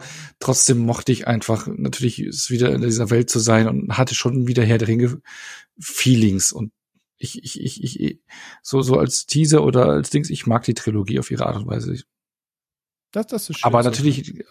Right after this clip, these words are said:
Speaker 2: hören.
Speaker 1: aber es ist halt natürlich in einer anderen Liga. Es ist halt schon zwei Regale drunter,
Speaker 2: Mhm.
Speaker 1: ne? Wenn wir da vor-, bei Herr der Ringe von fünf und fünf reden,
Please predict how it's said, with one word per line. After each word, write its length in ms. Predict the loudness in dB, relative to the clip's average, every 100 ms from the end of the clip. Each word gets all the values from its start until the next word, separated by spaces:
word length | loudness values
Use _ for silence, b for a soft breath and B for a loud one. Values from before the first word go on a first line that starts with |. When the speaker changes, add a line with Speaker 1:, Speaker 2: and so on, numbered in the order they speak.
| -8
Speaker 2:
hören. 160 | -2
Speaker 1:
aber 160 | 2 2
es 60 |
ist 80 | 4
halt 160 | 4 2
natürlich 400 | -2 -2 -4 -4
in 160 | 0
einer 100 | 0
anderen 300 | 2 4 4
Liga. 420 | 4 4 4 0 -4 B B B
Es 80 | -4
ist 60 |
halt 120 | -4
schon 180 | 0 0
zwei 260 | 2 2 2
Regale 420 | 2 2 4 2
drunter, 560 | 0 0 4 2 2 _
Speaker 2:
Mhm. 180 | -6 -2
Speaker 1:
ne? 240 | 0 -2 -8 _ _ -2
Wenn 60 | 2
wir 60 |
da 80 | 4
vor-, 420 | 2 2 2 0 -2
bei 240 | 0 0 -2 -2
Herr 180 | 2
der 100 | 2
Ringe 200 | 2 0
von 320 | -2 -2 -4 -6
fünf 200 | -4 -2
und 80 | 0
fünf 260 | -2 -2 2
reden, 320 | 2 2